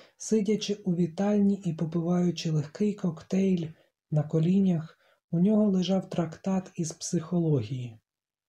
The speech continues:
Уривок тексту запускав хід його думок, відправивши його в той вечір десять місяців тому, коли його затягло на скажене богослужіння. Цей стан,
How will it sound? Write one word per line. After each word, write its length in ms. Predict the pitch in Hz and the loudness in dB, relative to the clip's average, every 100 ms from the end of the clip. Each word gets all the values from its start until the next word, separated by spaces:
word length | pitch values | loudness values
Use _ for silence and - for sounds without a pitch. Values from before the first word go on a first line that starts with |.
| - | -4
Уривок 460 | 160 185 190 180 | 2 2 2 0
тексту 640 | - 240 233 - - 135 - - - _ | -2 -2 -2 -6 -4 -4 -6 -20 -20 _
запускав 640 | 156 175 175 180 - 254 233 | -2 0 0 -4 2 2 2
хід 320 | - 226 190 | 0 0 2
його 240 | 196 175 | 2 2
думок, 580 | 165 175 185 214 214 - _ _ - | 2 2 4 2 0 -6 _ _ -2
відправивши 840 | 160 160 - 214 220 214 - 196 | -2 0 2 4 4 2 0 0
його 260 | 180 165 190 | 2 2 0
в 80 | 151 | 0
той 220 | 170 170 | 0 2
вечір 580 | 160 196 202 - 143 - - _ _ | 2 2 0 0 -2 -4 -14 _ _
десять 480 | 156 202 208 214 196 | 2 2 2 0 2
місяців 600 | 175 175 185 160 175 156 | 2 2 0 -4 -4 -4
тому, 500 | - 170 160 139 113 - _ _ _ _ | 0 2 2 2 0 -10 _ _ _ _
коли 280 | 160 156 160 | 0 2 4
його 320 | 165 175 208 | 2 2 2
затягло 680 | 180 160 165 156 180 202 196 - _ | 0 0 0 0 2 2 0 -8 _
на 140 | 156 151 | -2 -2
скажене 640 | - - 151 156 185 185 | -2 -2 0 2 4 4
богослужіння. 1120 | 160 156 160 - 170 160 160 147 120 113 107 - _ _ _ _ _ _ _ | 2 0 -2 -2 -2 0 2 2 0 -6 -10 -16 _ _ _ _ _ _ _
Цей 280 | - 156 151 | -4 0 0
стан, 460 | - - 247 254 | -2 2 4 4